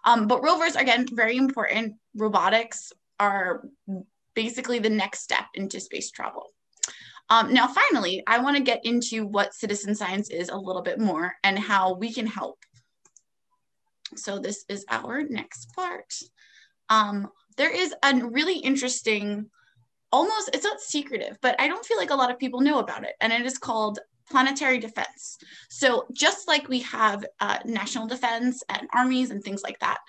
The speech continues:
there's actually planetary defense. And this is a group of scientists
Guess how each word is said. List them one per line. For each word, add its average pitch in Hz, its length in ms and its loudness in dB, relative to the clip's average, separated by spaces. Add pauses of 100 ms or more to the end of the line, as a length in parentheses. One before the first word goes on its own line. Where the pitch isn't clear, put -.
(240)
there's 269 240 0
actually 285 560 0
planetary 320 480 0
defense. - 540 -12 (320)
And 233 320 4
this 311 200 0
is 415 120 -2
a 285 120 4
group 233 360 2
of 208 380 2
scientists 285 680 2